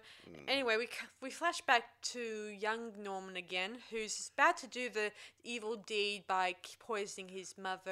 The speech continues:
Speaker 1: He's
Speaker 2: and
Speaker 1: making
Speaker 2: her
Speaker 1: a
Speaker 2: lover.
Speaker 1: nice, a nice jug of iced tea for Mummy and Chet.
Speaker 2: Yeah, this kinda
Speaker 1: Yeah,
Speaker 2: fits in with the
Speaker 1: lovely.
Speaker 2: story, 'cause we kept, they kept saying that she was poisoned by tea. So this is iced tea
Speaker 1: Yeah,
Speaker 2: that she's
Speaker 1: iced tea,
Speaker 2: poisoned
Speaker 1: yeah,
Speaker 2: with.
Speaker 1: a nice big jug of it,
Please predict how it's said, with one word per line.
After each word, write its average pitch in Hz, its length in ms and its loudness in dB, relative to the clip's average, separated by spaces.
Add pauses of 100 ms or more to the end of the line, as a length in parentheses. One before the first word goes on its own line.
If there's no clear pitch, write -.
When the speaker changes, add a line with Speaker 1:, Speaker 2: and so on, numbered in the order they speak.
Speaker 1:
He's - 80 -4
Speaker 2:
and 190 80 0
Speaker 1:
making - 160 2
Speaker 2:
her 202 60 2
Speaker 1:
a 196 220 2
Speaker 2:
lover. 165 380 0 (260)
Speaker 1:
nice, 175 200 -6
a 165 40 -14
nice 160 280 -4
jug 175 260 2
of 165 100 -6
iced 180 440 -2
tea 233 180 -10
for 98 380 -2 (420)
Mummy 110 380 -2
and 90 180 -4
Chet. - 340 -2 (160)
Speaker 2:
Yeah, 233 220 0
this 330 160 -2
kinda 523 140 2
Speaker 1:
Yeah, 415 120 4
Speaker 2:
fits - 220 -4
in 277 120 -2
with 247 140 -4
the - 60 2
Speaker 1:
lovely. - 80 0
Speaker 2:
story, 214 400 4
'cause 240 300 -2
we 262 120 -4
kept, - 320 -2 (480)
they 226 140 0
kept 240 220 -6
saying 202 280 0 (320)
that 196 140 -2
she 220 260 0
was 202 220 -6
poisoned 202 480 -4
by 185 160 4
tea. 190 480 -2
So 208 300 0
this - 240 -10
is - 140 -16
iced - 440 4
tea 175 360 -6
Speaker 1:
Yeah, - 100 -4
Speaker 2:
that - 80 -4
she's 160 80 0
Speaker 1:
iced - 180 -4
tea, 196 60 -6
Speaker 2:
poisoned 170 260 -2
Speaker 1:
yeah, 147 80 0
Speaker 2:
with. 165 100 -6
Speaker 1:
a 147 40 -8
nice 160 240 -2
big 143 260 -10
jug 156 260 -2
of 160 120 -8
it, 185 100 -6